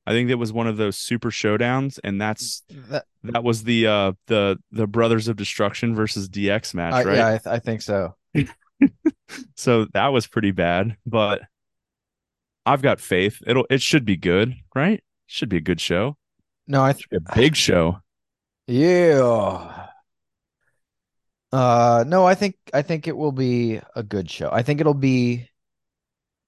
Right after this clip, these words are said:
Speaker 2: a normal pay-per-view.
Speaker 1: I, yeah, I guess. Yeah, that's fair.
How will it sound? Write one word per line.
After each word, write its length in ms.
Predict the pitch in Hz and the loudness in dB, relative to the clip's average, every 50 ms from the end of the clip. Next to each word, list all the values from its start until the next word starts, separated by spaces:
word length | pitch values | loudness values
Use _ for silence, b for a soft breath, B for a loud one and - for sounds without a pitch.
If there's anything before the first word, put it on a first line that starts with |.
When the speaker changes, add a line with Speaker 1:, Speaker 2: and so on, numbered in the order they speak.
| _ _ _ _ _ _ _ _ _ _ _ _ _ _ _ _ _ _ _ _ _ _ _ _ _ _ _ _ _ _ _ _ _ _ _ _ | _ _ _ _ _ _ _ _ _ _ _ _ _ _ _ _ _ _ _ _ _ _ _ _ _ _ _ _ _ _ _ _ _ _ _ _
Speaker 2:
a 80 | 131 127 | -4 -2
normal 460 | 120 113 113 113 117 113 113 110 107 | 0 2 4 4 4 4 2 2 0
pay-per-view. 680 | 95 - 104 92 90 - 67 64 64 58 52 - - - _ _ _ _ _ _ _ _ _ _ _ _ _ _ _ _ _ _ _ _ _ _ _ _ _ _ _ _ _ _ _ _ _ _ _ _ _ _ _ _ _ _ _ _ _ _ _ _ _ _ _ _ _ _ _ _ _ _ _ _ _ _ _ _ _ _ _ _ _ _ _ _ _ _ _ _ _ _ _ _ _ _ - | 0 -2 -2 -2 -2 -4 -8 -10 -10 -12 -14 -14 -14 -16 _ _ _ _ _ _ _ _ _ _ _ _ _ _ _ _ _ _ _ _ _ _ _ _ _ _ _ _ _ _ _ _ _ _ _ _ _ _ _ _ _ _ _ _ _ _ _ _ _ _ _ _ _ _ _ _ _ _ _ _ _ _ _ _ _ _ _ _ _ _ _ _ _ _ _ _ _ _ _ _ _ _ -6
Speaker 1:
I, 120 | 135 147 135 | -4 -4 -4
yeah, 340 | 120 123 92 87 82 82 82 | -4 -4 -2 0 0 0 0
I 100 | - 101 | -2 -2
guess. 420 | 98 85 82 82 82 - - - - - | -2 0 -2 -2 -4 -6 -12 -14 -10 -6
Yeah, 200 | 98 82 80 87 | -4 -4 -4 -4
that's 200 | 95 98 95 - | -6 -8 -8 -8
fair. 300 | - - 87 82 85 87 | -6 -4 -4 -2 -4 -4